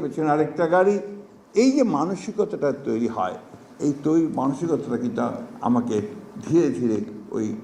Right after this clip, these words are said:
ডিক্টেটরের দিকে নিয়ে যায়। আমি কথাটা সেই জন্যই বললাম যে মাননীয় কথাগুলো বাদ দিয়ে কথা বলতে বললে বলতে ভালো হতো। "মিস্টার স্পিকার,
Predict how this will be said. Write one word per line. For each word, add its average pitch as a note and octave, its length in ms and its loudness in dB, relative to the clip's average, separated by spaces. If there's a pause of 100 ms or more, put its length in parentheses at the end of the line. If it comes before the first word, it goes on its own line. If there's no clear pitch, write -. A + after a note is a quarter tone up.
(220)
ডিক্টেটরের A#2 640 0
দিকে - 200 -6
নিয়ে - 280 -8
যায়। - 220 -14 (540)
আমি G3 260 4
কথাটা G#3 340 2 (100)
সেই G3 100 6
জন্যই G#3+ 260 2
বললাম G3+ 280 6
যে G3 60 8 (480)
মাননীয় F#3+ 640 4
কথাগুলো G3 480 6
বাদ D#3 180 4 (100)
দিয়ে G3 180 8
কথা E3+ 200 0
বলতে E3 280 -2
বললে D#3+ 300 -2 (280)
বলতে D3+ 120 0
ভালো C#3+ 240 6
হতো। A#2+ 80 -4 (320)
"মিস্টার - 280 -2
স্পিকার, A3 500 4